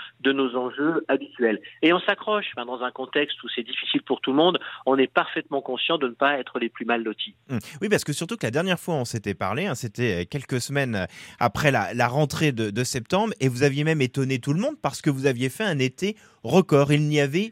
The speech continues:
Speaker 2: jamais eu autant de joueurs du côté du P M U. Est-ce que ça
Speaker 1: Mais
Speaker 2: tient
Speaker 1: oui, on,
Speaker 2: encore
Speaker 1: on
Speaker 2: quand
Speaker 1: cherche
Speaker 2: même ?
Speaker 1: tous, mais oui, on cher-, on,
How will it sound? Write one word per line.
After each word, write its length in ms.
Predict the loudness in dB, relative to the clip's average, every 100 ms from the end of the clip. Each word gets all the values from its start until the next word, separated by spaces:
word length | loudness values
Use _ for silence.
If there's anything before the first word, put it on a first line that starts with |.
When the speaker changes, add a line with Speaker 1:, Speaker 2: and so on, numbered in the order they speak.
| -4
Speaker 2:
jamais 640 | -4 2 6 8 6 2
eu 220 | 0 -2 -8 _
autant 500 | 0 0 -2 0 2 2 -2
de 120 | -2
joueurs 400 | 2 2 2 0
du 140 | -4
côté 320 | 0 0 0 -4
du 120 | -4
P 200 | -2 -2
M 120 | -2
U. 100 | -4 -8 _ _ _
Est-ce 180 | -6 -2
que 80 |
ça 180 | 0 0 0
Speaker 1:
Mais 80 |
Speaker 2:
tient 120 | 2 4
Speaker 1:
oui, 100 | 4
on, 40 |
Speaker 2:
encore 200 | 6 4
Speaker 1:
on 60 | 4
Speaker 2:
quand 80 | 2
Speaker 1:
cherche 120 | 2
Speaker 2:
même ? 100 | 0
Speaker 1:
tous, 260 | -2 -4 -10 _ _ _ 0
mais 160 | 2
oui, 160 | 4 2
on 60 |
cher-, 180 | 0 -2
on, 80 | -2